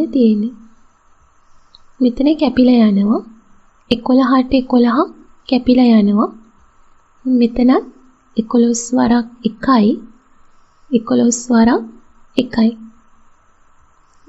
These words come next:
එහෙනම් මට ඒකේ උත්තරේ එනවා ඒ සමානයි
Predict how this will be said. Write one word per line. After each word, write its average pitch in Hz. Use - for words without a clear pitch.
එහෙනම් 247
මට 247
ඒකේ 254
උත්තරේ 262
එනවා 214
ඒ 240
සමානයි 262